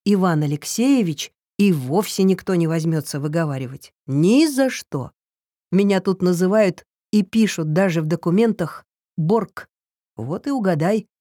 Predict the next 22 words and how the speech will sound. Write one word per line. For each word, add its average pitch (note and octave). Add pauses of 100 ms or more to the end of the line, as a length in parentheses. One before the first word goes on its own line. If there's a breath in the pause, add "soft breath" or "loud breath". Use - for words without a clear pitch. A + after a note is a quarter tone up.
(240)
кто -
я G3
есть F#3
такой G#3+ (320)
и G#3+
какой A3
настоящей F#3+
национальности. F3+ (680)
Правда, F#3+
«Борком» F#3+
меня F#3+
начали F#3
писать F3
еще F3
в E3+
Бельгии, E3+ (260)
когда E3
я E3
там E3+
на F#3
шахтах F#3+
работал. D3+